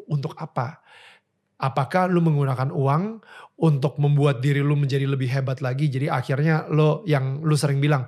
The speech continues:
flexing. Lu menggunakan, menggunakan uang supaya flexing di sosial media, supaya lu bisa pamer, atau lu menggunakan uang untuk membantu orang lain, a-, atau merubah hidup orang lain, atau mentransformasi hidup seseorang yang tadi yang nggak pernah S satu, akhirnya jadi S satu dan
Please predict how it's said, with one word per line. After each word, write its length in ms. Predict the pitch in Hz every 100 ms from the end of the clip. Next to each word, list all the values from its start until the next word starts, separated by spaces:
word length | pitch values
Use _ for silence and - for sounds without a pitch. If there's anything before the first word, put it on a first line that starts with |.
| -
flexing. 720 | - 151 139 - 165 135 120 - - - - -
Lu 160 | 170
menggunakan, 400 | 196 175 151 151
menggunakan 480 | 156 147 143 139 147
uang 320 | 165 147 196
supaya 320 | 214 160 147 135
flexing 560 | - 143 - 180 180
di 240 | 156 160 156
sosial 400 | - - 147 156
media, 480 | 139 143 147 170 131 - - -
supaya 260 | - 151 156
lu 80 | 165
bisa 240 | 156 151
pamer, 480 | 147 151 165 143 113 123 - - -
atau 300 | - 151 180
lu 160 | 226 214
menggunakan 480 | 165 143 131 139
uang 480 | 156 147 190 202 -
untuk 320 | 180 165 220
membantu 400 | 175 135 127 156
orang 160 | 143 123
lain, 280 | 123 127 117 120 - - -
a-, 300 | 143 - 147
atau 140 | 175
merubah 340 | 151 143 147
hidup 300 | 147 151 135
orang 180 | 120 123
lain, 240 | 123 123 127
atau 220 | 131 156
mentransformasi 920 | 143 131 131 - 131 131 123 190 185 - -
hidup 240 | 151 135 131
seseorang 480 | 127 127 127 180
yang 80 | 160
tadi 240 | 135 135 131
yang 80 |
nggak 160 | 127 131
pernah 220 | 143 131
S 160 | 123 120
satu, 320 | - - 202
akhirnya 320 | 139 135 156
jadi 100 | 143 139
S 100 | 127
satu 220 | 117 175
dan 260 | 151 123